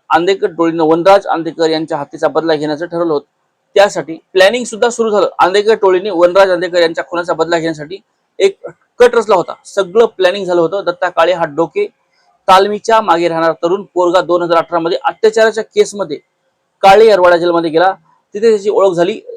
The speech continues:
वीस बावीस वर्षाच्या स्वराज वाडेकरशी. वाडेकर सुद्धा डोके तालीम भागातच राहिला होता, पण त्याची आणखीन एक ओळख होती, ती आंदेकर टोळीचा मेंबर होता. गाडेकरच्या कॉन्टॅक्टमुळे काळे आंदेकर टोळीशी जोडला गेला आणि त्याच्यावरती वनराज आंदेकरचा हत्येचा बदला घेण्याची जबाबदारी टाकण्यात आली.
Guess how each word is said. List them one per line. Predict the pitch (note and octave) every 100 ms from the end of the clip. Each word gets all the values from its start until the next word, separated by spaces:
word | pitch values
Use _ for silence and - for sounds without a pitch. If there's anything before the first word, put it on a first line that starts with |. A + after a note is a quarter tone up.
| -
वीस | D#3+ B3+
बावीस | G#3 A#3 A3
वर्षाच्या | G3 G#3 G3 F#3 - D#3+
स्वराज | - G3+ G3
वाडेकरशी. | E3+ F3 D#3+ D#3 - _ _ _
वाडेकर | - F#3+ A#3+ A3+
सुद्धा | A3 A#3 A3+ -
डोके | D#3+ F#3 G#3 A3+
तालीम | G#3+ A3+
भागातच | F#3+ F3 F#3+ G3 F#3+
राहिला | F3 F3 F3
होता, | F#3 G#3
पण | G#3+ F#3+
त्याची | F#3+ F#3 G#3 - -
आणखीन | - F3+ A3+ G#3+
एक | F3+
ओळख | E3 D#3
होती, | D#3+ F#3
ती | _ G3 -
आंदेकर | D3+ E3 F3
टोळीचा | F#3 E3 D#3+ E3+
मेंबर | D#3+ E3+ F#3+ F3+
होता. | D3+
गाडेकरच्या | - D#3+ F3+ G3+ G#3 G3+
कॉन्टॅक्टमुळे | G3+ F#3+ G3 F#3 F#3 G#3
काळे | G#3 F3+ F3+ F#3+ - -
आंदेकर | E3+ F3 F3 G3
टोळीशी | F3 F3 F3
जोडला | D#3+ F3 E3+
गेला | E3 F#3+ - _ -
आणि | E3+ G3+ C3+ _ _ _ -
त्याच्यावरती | G3+ A3+ A3 G#3+
वनराज | G#3+ F#3 F#3+
आंदेकरचा | F#3 F3+ F3+ F3+ F3
हत्येचा | D#3+ E3+ E3+
बदला | D#3+ E3
घेण्याची | D#3+ E3 D#3+ F3
जबाबदारी | D#3 D#3 D3+ E3+
टाकण्यात | F#3+ F3
आली. | C#3+